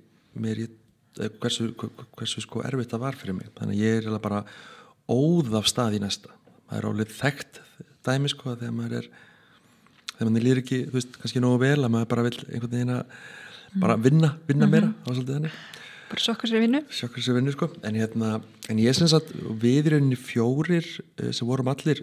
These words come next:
Speaker 1: stjórnendur hjá Quiz Up, stofnum saman Tea Time Games og hérna, og það gengur, þú veist, við förum vera bara beint í það. Við erum með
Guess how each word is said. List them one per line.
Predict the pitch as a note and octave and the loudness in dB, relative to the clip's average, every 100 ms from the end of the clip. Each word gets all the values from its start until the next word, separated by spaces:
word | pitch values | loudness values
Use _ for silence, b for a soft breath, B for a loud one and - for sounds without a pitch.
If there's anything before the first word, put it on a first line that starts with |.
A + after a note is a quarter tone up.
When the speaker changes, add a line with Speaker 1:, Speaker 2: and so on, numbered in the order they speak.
| - | -6
Speaker 1:
stjórnendur | - D3 C#3+ A#2+ A2 A2 - | -2 0 2 0 2 0 -2
hjá | - C3+ | -6 -6
Quiz | - A2 - | -4 -2 -2
Up, | - - - B B B B B B B | -4 -10 -20 B B B B B B B
stofnum | - - C3 - B2+ | -4 0 0 0 0
saman | A#2+ A#2+ A2 F#2+ G2 G#2+ - | 2 2 2 0 -2 -4 -6
Tea | - A#2+ | -4 -4
Time | A2 G2+ | -2 -4
Games | F#2 G2+ - - _ _ _ _ _ _ - - | -4 -6 -6 -8 _ _ _ _ _ _ -18 -8
og | A2+ G#2 G#2 G#2+ G#2 | -4 0 2 2 0
hérna, | F2 G#2 G#2+ G#2+ G#2+ G#2+ G#2+ - _ _ B B B B B B B B B B B B B B - | -4 -6 -4 -2 0 2 0 -4 _ _ B B B B B B B B B B B B B B -6
og | |
það | A#2+ B2+ - | 0 0 4
gengur, | A#2 D3+ A#2+ A#2 - | 4 4 4 4 0
þú | - | -2
veist, | A2 - | -2 0
við | G#2+ | -6
förum | - A#2 A2+ | -2 0 2
vera | G#2+ | 2
bara | G#2 | 0
beint | - C3+ B2+ | 2 2 2
í | - G2 | 0 0
það. | G#2+ C3 - | -2 -8 -6
Við | A2 | -4
erum | A2 A2 | 0 2
með | A2+ A#2 | 4 2